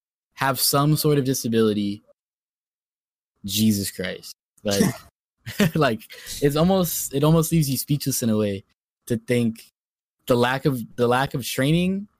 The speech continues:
Speaker 1: and this, the absolute brutal militarization of our police, how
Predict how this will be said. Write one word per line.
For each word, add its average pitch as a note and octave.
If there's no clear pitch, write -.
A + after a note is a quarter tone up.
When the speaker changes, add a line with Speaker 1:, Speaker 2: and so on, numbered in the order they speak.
Speaker 1:
and A#2+
this, A#2+
the C3
absolute C3
brutal B2
militarization A2+
of G2
our G2+
police, G2+
how G#2+